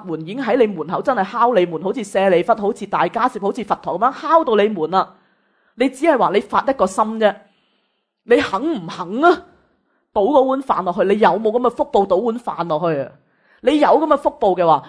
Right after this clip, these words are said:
咁你咪真係證阿羅漢果咯。我睇完個故事嘅時候，我都會問一句，如果我第日真係要窮七世，我怕，我唔係怕窮七世，我係怕到到嗰下嘅時候，我根本冇咁樣嘅福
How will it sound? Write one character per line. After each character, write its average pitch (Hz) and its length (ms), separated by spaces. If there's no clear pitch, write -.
咁 233 160
你 269 60
咪 226 140
真 240 140
係 214 80
證 180 180
阿 202 100
羅 160 160
漢 147 160
果 139 220
咯。 160 260
我 269 120
睇 330 220
完 233 100
個 190 80
故 196 220
事 190 120
嘅 165 120
時 160 180
候， 139 60
我 180 100
都 294 100
會 233 140
問 175 200
一 196 180
句， 156 200
如 208 40
果 240 120
我 339 80
第 - 80
日 180 140
真 302 140
係 240 40
要 202 120
窮 147 320
七 254 140
世， 175 380
我 254 140
怕， 240 540
我 285 80
唔 240 160
係 190 100
怕 220 240
窮 160 260
七 208 120
世， 226 160
我 285 120
係 247 60
怕 220 320
到 302 160
到 302 120
嗰 302 340
下 226 140
嘅 208 100
時 202 160
候， 170 80
我 180 80
根 320 300
本 233 120
冇 254 220
咁 208 100
樣 262 120
嘅 220 100
福 208 160